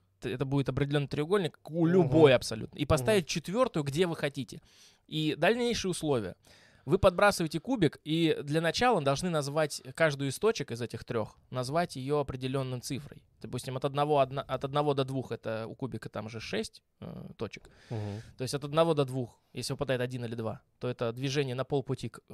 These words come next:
Speaker 1: А вершине.
Speaker 2: Да.
Speaker 1: Если выпадает три или четыре, то это наше движение к Б вершине. Если, а, нап-, выпадает четыре или,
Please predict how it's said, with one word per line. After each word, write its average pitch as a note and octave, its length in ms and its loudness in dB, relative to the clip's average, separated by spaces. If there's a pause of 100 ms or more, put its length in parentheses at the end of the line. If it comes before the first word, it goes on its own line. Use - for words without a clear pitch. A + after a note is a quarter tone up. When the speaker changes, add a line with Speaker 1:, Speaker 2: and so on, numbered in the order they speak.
(160)
Speaker 1:
А G3+ 340 4
вершине. E3+ 500 -2
Speaker 2:
Да. A#2+ 80 -2
Speaker 1:
Если D3+ 240 0
выпадает C#3+ 560 2
три D#3 200 -2
или B2+ 100 -2
четыре, A#2 380 -6
то C3 80 -4
это C3 100 -6
наше C3 220 -4
движение B2+ 380 -6
к C3 80 -6
Б G3 220 6
вершине. F3 420 -2
Если, C#3+ 320 0 (580)
а, B2 400 -2
нап-, B2+ 180 -10
выпадает C#3 500 0
четыре C3+ 380 -8
или, A#2+ 480 -8